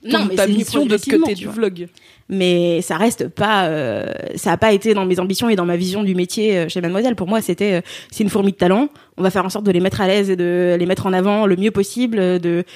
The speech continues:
Speaker 2: créer du contenu pour, euh, pour Mad et faire en sorte de faire un truc cool, quoi, de continuer cette, euh, cette lancée. Et pour moi, ben, je pouvais, enfin, c'était pas, pas, pas compatible, le fait de moi me mettre en avant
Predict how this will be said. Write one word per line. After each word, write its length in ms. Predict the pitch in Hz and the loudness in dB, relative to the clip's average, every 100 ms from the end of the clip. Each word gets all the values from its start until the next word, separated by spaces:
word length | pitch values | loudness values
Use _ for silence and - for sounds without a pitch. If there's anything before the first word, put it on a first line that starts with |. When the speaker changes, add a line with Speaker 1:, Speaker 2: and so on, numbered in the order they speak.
| - - | -20 -2
Speaker 2:
créer 180 | 226 | 0
du 140 | 202 208 | 2 0
contenu 320 | 196 233 214 | 0 2 0
pour, 180 | 208 185 | 2 2
euh, 520 | 185 180 175 175 175 - - - - | 2 2 0 -2 -4 -6 -20 -20 -10
pour 160 | 208 202 | -4 0
Mad 240 | 208 208 | 2 4
et 520 | 190 196 190 190 180 175 170 - - - | 4 4 4 2 -2 -6 -18 -20 -20 -16
faire 220 | - 196 | -2 0
en 60 | 196 | 0
sorte 180 | 208 190 | -2 -2
de 80 | |
faire 200 | 185 202 | -2 -2
un 60 | 180 | -2
truc 180 | 180 196 | -4 -4
cool, 120 | 480 | -4
quoi, 160 | 480 220 | -2 0
de 200 | 185 180 | 2 0
continuer 400 | 180 - 208 247 | -2 -6 -2 -2
cette, 240 | 202 170 | -2 -4
euh, 260 | 170 170 170 - - - - _ | -4 -4 -4 -10 -20 -20 -20 _
cette 220 | - 202 | -2 0
lancée. 420 | 208 208 - 415 - _ - - - _ | 0 -2 -2 -6 -8 _ -20 -20 -20 _
Et 260 | 202 202 196 | 2 4 4
pour 200 | 190 190 | 2 0
moi, 200 | 226 285 | 4 4
ben, 260 | 202 175 180 | 4 2 -2
je 100 | - | -2
pouvais, 200 | 196 185 - | 0 0 0
enfin, 260 | 180 160 | -4 -4
c'était 200 | 175 196 | -4 -2
pas, 840 | 175 220 233 196 185 180 180 - 202 _ _ _ _ _ _ _ _ _ _ _ - | 0 2 4 4 2 0 -4 -6 -8 _ _ _ _ _ _ _ _ _ _ _ -4
pas, 100 | 202 | -4
pas 280 | 208 - 233 | -2 -2 0
compatible, 500 | 247 247 294 214 196 _ _ - | 2 0 0 -2 -4 _ _ -2
le 100 | 202 | 0
fait 160 | 208 | 0
de 160 | 190 180 | 2 2
moi 240 | 180 226 | 2 2
me 60 | 226 | 2
mettre 200 | 196 - | 0 0
en 40 | 180 | -2
avant 320 | 185 254 | 0 0